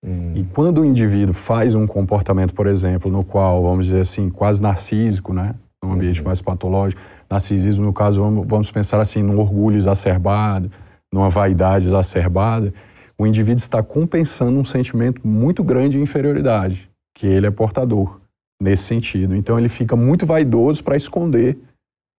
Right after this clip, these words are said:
Speaker 2: um, um aspecto de inferioridade, baixa autoestima
Speaker 1: Talvez
Speaker 2: na
Speaker 1: até uma
Speaker 2: sua
Speaker 1: frustração,
Speaker 2: pessoa.
Speaker 1: alguma
Speaker 2: Até
Speaker 1: coisa
Speaker 2: uma
Speaker 1: assim.
Speaker 2: frustração. Ou, em alguns casos, nós percebemos também alguns indivíduos que se sentem muito depreciados,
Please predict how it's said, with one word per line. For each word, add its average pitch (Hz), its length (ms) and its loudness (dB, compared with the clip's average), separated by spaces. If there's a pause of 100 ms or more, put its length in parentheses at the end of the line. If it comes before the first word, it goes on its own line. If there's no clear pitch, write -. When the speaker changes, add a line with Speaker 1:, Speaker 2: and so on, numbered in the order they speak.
Speaker 2:
um, 110 420 0
um 113 60 2
aspecto 113 540 -2
de 110 140 2
inferioridade, 139 840 2
baixa 110 320 0
autoestima 131 680 0 (100)
Speaker 1:
Talvez 104 300 0
Speaker 2:
na 107 100 2
Speaker 1:
até 117 100 2
uma 113 80 2
Speaker 2:
sua 127 80 0
Speaker 1:
frustração, 110 580 -2
Speaker 2:
pessoa. 117 260 0
Speaker 1:
alguma 107 160 0
Speaker 2:
Até 117 100 0
Speaker 1:
coisa 135 180 2
Speaker 2:
uma 143 80 4
Speaker 1:
assim. 92 80 -2
Speaker 2:
frustração. 143 680 0 (260)
Ou, 151 220 2
em 175 100 2
alguns 131 380 2
casos, 147 260 2
nós 131 160 2
percebemos 120 520 0
também 110 240 2
alguns 107 280 2
indivíduos 104 680 2 (960)
que 123 320 2
se 147 180 -2
sentem 139 400 0
muito 156 580 2
depreciados, 131 1040 0